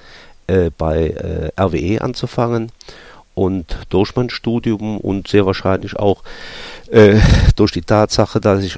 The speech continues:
zum richtigen Zeitpunkt am richtigen Fleck war, äh, habe ich nachher den, ähm, äh, die Funktion des stellvertretenden Personalleiters dann hier ausüben dürfen. Und, äh, ja, das war, äh, meine große Stärke dann in Verbindung,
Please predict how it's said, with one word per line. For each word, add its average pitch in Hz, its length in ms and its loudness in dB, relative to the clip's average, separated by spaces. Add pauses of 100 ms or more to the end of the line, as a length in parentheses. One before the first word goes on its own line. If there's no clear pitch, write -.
(100)
zum 95 180 -4
richtigen 101 320 -2
Zeitpunkt 98 500 -2
am 101 40 -2
richtigen 90 320 -4
Fleck - 320 0
war, 117 240 2 (520)
äh, 87 180 0
habe 101 160 0
ich - 120 -8
nachher 95 280 0
den, 95 360 -2
ähm, 90 400 -2 (580)
äh, 80 380 0
die 87 60 -6
Funktion 101 520 -2
des 85 220 -4
stellvertretenden 95 640 -4
Personalleiters 107 1040 -4
dann 107 220 -2
hier 110 180 0
ausüben 104 460 -4
dürfen. 101 460 -4 (540)
Und, 92 440 -4
äh, 85 320 0
ja, - 260 -2
das - 240 -4
war, 98 420 0
äh, 85 600 -2
meine 92 200 -4
große - 280 -2
Stärke 104 460 0
dann 101 240 0
in 110 220 -4
Verbindung, 107 640 -2